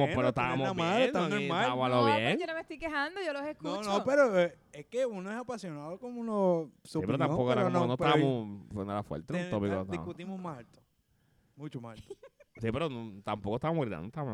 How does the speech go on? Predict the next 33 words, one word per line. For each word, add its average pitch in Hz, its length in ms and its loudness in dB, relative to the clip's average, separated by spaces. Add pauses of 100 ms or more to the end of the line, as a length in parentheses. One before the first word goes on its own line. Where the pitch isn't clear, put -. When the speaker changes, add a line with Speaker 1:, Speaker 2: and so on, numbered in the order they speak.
Speaker 2:
hablando 107 60 -4
bien. 76 120 -8
Speaker 1:
No, 117 140 -12
y 170 120 -10
no, 170 300 -12
I 117 160 -14
don't, 185 220 -14
no, 123 260 -12
yo 220 160 -8
empecé, 151 320 -6 (100)
I 160 140 -4
didn't 294 140 -2
think 277 140 -8
we 220 100 -8
were 170 200 -6 (480)
como 151 220 -10
que - 80 -6
Speaker 2:
No, 87 220 -2
fue 135 120 0
Speaker 1:
debateando 180 400 4
Speaker 2:
intenso, 165 160 6
Speaker 1:
y 156 140 6
Speaker 2:
fue 98 100 -2
una 101 140 -4
conversación 104 400 -2
Speaker 1:
y - 40 -4
Speaker 2:
normal. 139 240 -2
Speaker 1:
exacto. 180 540 -6
Speaker 2:
Es - 80 -14
que 139 120 -6
yo 139 80 -4
creo 139 120 -2
que 104 300 -8